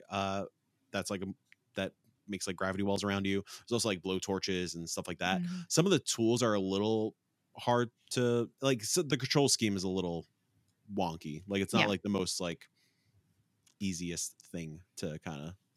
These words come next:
Speaker 1: navigate, I guess. But, um, that could just be, like, I legit put, like, twenty-five minutes into it, so that could just be, like, a
Speaker 3: No, I noticed
Speaker 1: get used
Speaker 3: that a
Speaker 1: to
Speaker 3: little
Speaker 1: kinda
Speaker 3: bit
Speaker 1: thing.
Speaker 3: as well,
Speaker 1: Yeah,
Speaker 3: but
Speaker 1: it just feels a little weird. It feels like it could have been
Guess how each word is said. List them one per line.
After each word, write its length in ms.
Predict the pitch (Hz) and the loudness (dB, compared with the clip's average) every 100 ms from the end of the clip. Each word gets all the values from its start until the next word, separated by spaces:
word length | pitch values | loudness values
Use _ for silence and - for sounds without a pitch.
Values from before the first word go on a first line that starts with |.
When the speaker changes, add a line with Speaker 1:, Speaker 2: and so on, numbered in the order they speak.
| _ - | _ -8
Speaker 1:
navigate, 560 | 92 90 80 85 78 - | -4 -4 -6 -10 -10 -10
I 80 | |
guess. 320 | 87 78 85 - | -12 -8 -8 -4
But, 220 | 98 85 85 87 | -4 -4 -8 -10
um, 200 | 92 95 _ - | -12 -12 _ -2
that 160 | 95 | -2
could 140 | - 82 | 0 -6
just 180 | 82 | -6
be, 120 | 90 80 | -6 -8
like, 260 | 82 - _ _ _ _ - | -10 -14 _ _ _ _ 4
I 100 | 120 | 6
legit 340 | 113 104 95 | 6 4 2
put, 100 | 104 | 0
like, 140 | 90 - | -2 -4
twenty-five 480 | 98 87 85 82 | -6 -6 -6 -8
minutes 280 | 85 78 - | -10 -12 -12
into 180 | 80 - | -12 -12
it, 80 | 87 | -6
so 80 | 92 | -6
that 120 | 85 | -6
could 120 | 95 | -8
just 200 | 82 80 | -8 -8
be, 140 | 85 82 | -10 -12
like, 160 | 82 | -12
a 200 | 80 82 - _ _ - | -12 -14 -16 _ _ 4
Speaker 3:
No, 180 | 214 190 | 6 8
I 140 | 185 | 8
noticed 340 | 214 208 190 185 | 8 6 4 4
Speaker 1:
get 60 | |
used 100 | 180 | 4
Speaker 3:
that 0 | |
a 40 | 175 | 6
Speaker 1:
to 60 | |
Speaker 3:
little 160 | 160 156 | 2 2
Speaker 1:
kinda 40 | 160 | 0
Speaker 3:
bit 20 | |
Speaker 1:
thing. 40 | 143 | 0
Speaker 3:
as 140 | - | -2
well, 240 | - - 180 | -4 -2 0
Speaker 1:
Yeah, 260 | 101 127 - | 0 0 -2
Speaker 3:
but 160 | - | -2
Speaker 1:
it 40 | 120 | 0
just 140 | 120 | 0
feels 160 | 147 113 | 2 2
a 40 | |
little 520 | 104 90 92 98 104 104 | 0 0 -2 -2 -2 -2
weird. 300 | 110 110 113 | -2 -2 -2
It 80 | 104 | -2
feels 160 | 92 | -2
like 100 | 92 | -4
it 100 | 80 | -8
could 120 | - 90 | -8 -8
have 60 | |
been 260 | 92 90 | -6 -10